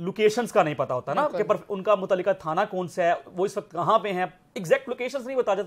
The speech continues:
Speaker 1: बता सकती, जिस वजह से हमारी जो फील्ड फोर्स है, उनको उन तक पहुंचाना बहुत मुश्किल काम हो जाता है। तो सेफ सिटीज ने इसका एक हल निकाला है जी, वुमेन सेफ्टी ऐप की सूरत में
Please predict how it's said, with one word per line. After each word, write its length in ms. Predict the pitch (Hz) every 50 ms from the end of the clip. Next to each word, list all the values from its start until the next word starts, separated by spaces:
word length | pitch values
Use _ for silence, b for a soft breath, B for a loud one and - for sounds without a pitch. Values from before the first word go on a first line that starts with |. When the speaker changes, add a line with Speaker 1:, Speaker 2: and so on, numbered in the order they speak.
| 170 _ -
Speaker 1:
बता 220 | 170 - 180 190
सकती, 220 | 196 208 - 233 240
जिस 180 | 226 220 -
वजह 120 | 196 202 208
से 120 | 226 240
हमारी 260 | 196 165 160 160 175
जो 180 | 156 185 202 196 B B B B B B -
फील्ड 240 | 247 277 311 285
फोर्स 340 | - - 226 220 226 - 220
है, 80 | 233 240
उनको 480 | - 214 208 214 220 214 - 220 226 226
उन 260 | 220 - 233 262 247
तक 200 | - 233 - -
पहुंचाना 360 | 196 185 160 170 160 156 170
बहुत 200 | 156 170 165 -
मुश्किल 240 | 156 135 - 170 156
काम 140 | 156 151 147
हो 60 | 143
जाता 160 | 135 151 180
है। 40 | 180
तो 160 | 202 214 - -
सेफ 280 | - - 170 180 226 220
सिटीज 460 | - - 165 214 214 226 196 170 -
ने 220 | - 175 165 170
इसका 260 | 180 - 143 - -
एक 100 | 196 - - -
हल 140 | 151 180 214
निकाला 300 | 240 - 196 180 180 196
है 60 | 208
जी, 180 | 170 247 254 254 B B B B B -
वुमेन 180 | 190 208 220
सेफ्टी 320 | - - 196 190 - - 214
ऐप 280 | - - 180 180 - -
की 80 | 262
सूरत 280 | - - 220 226 233 233 233
में 180 | 240 254 -